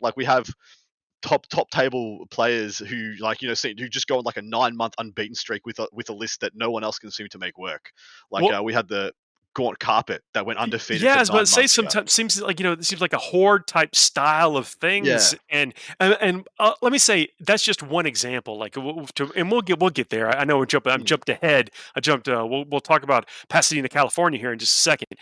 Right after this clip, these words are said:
Speaker 2: Uh, but I've just always kind of been impressed of, of where things seem to be going with Australia. And I kinda wonder, like, if you were to take those players and put them in another area,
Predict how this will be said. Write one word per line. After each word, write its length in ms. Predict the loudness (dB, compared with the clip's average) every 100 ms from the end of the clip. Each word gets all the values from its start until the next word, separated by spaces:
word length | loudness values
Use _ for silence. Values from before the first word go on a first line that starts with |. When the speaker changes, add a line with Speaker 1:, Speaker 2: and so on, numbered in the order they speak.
| -18 -10 -2
Speaker 2:
Uh, 260 | 0 0
but 320 | 2 2 4 2
I've 120 | -2
just 120 | -2
always 220 | -2 -2
kind 120 | -4
of 80 | -4
been 120 | -4
impressed 480 | -6 -4 -2 0 -2
of, 200 | -6 -6
of 220 | -6 -6
where 400 | -2 0 2 2 0 -14 -20 -18
things 320 | -6 -4 0
seem 240 | 2 2 -2
to 80 | -6
be 160 | -6 -2
going 640 | 2 4 4 4 0 -4 -14 -18
with 240 | -2 0 2
Australia. 600 | 2 0 0 0 0 -2
And 80 | -2
I 80 |
kinda 200 | -2 -2
wonder, 400 | 0 0 2 2
like, 160 | 2 -2
if 80 | -6
you 120 | -4
were 100 | -4
to 80 | -4
take 280 | -10 -8 -2
those 220 | -2 -2
players 600 | -6 -2 0 2 0 -2 -8 -6
and 120 | -4
put 140 | -4
them 120 | -6 -6
in 80 |
another 320 | -4 -2 -2 -4 -2
area, 500 | 2 4 4 4 2